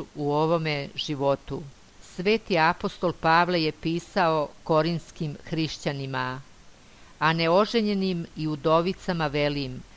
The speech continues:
dobro im je ako ostanu kao i ja što sam. Ako li ne mogu da se uzdržavaju, neka se žene i udaju,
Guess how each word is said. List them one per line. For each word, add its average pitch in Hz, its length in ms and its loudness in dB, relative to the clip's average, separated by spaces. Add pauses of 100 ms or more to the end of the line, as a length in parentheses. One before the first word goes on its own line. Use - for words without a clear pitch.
(180)
dobro 180 460 2
im 196 180 2
je 165 320 0
ako 156 340 0
ostanu 165 720 -2 (180)
kao 147 300 0
i 151 80 -2
ja 160 220 4
što - 280 -6
sam. 135 400 -8 (420)
Ako 185 360 2
li 202 140 2
ne 185 160 0
mogu 190 320 -2
da 160 140 0
se - 200 -6
uzdržavaju, 160 920 0 (300)
neka 185 360 0
se - 160 -4
žene 160 640 0
i 156 140 -4
udaju, 143 600 -2